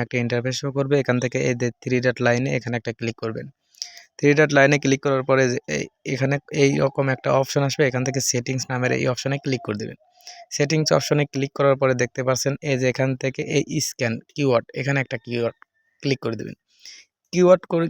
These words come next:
ক্লিক করার পরে এখান থেকে কিন্তু এই যে শেয়ারের অপশন আসবে, শেয়ারে একটা ক্লিক করে দিবেন। শেয়ারে ক্লিক করার পরে আপনাদের মাঝে এরকম একটা সোশ্যাল মিডিয়ার অপশন চলে আসবে। এখানে চাইলে আপনি মেসেঞ্জারও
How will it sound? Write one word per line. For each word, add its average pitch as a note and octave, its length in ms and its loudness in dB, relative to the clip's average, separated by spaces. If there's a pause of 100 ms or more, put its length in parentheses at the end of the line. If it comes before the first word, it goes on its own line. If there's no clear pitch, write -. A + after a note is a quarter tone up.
(100)
ক্লিক E3 240 2
করার E3+ 200 6
পরে D#3+ 180 6
এখান D3+ 200 4
থেকে D3+ 200 6
কিন্তু D3+ 240 0
এই C#3 80 2
যে B2+ 140 0
শেয়ারের C3+ 360 4 (120)
অপশন D3 280 -2
আসবে, C#3+ 180 2 (100)
শেয়ারে B2+ 280 2
একটা - 240 -14
ক্লিক A#2 260 -6
করে G#2+ 160 -6
দিবেন। - 180 -14 (460)
শেয়ারে D3+ 340 4
ক্লিক D3+ 220 -4
করার D#3 260 2
পরে D3 140 2 (140)
আপনাদের C#3 360 0
মাঝে C3 220 2
এরকম B2+ 220 0 (100)
একটা - 180 -6 (100)
সোশ্যাল C3+ 380 0
মিডিয়ার B2 300 2 (120)
অপশন C#3+ 240 -4 (100)
চলে C3+ 200 0
আসবে। D3+ 220 -4 (180)
এখানে C#3 300 -2
চাইলে C3+ 220 4
আপনি C3+ 140 -4 (100)
মেসেঞ্জারও C3 500 0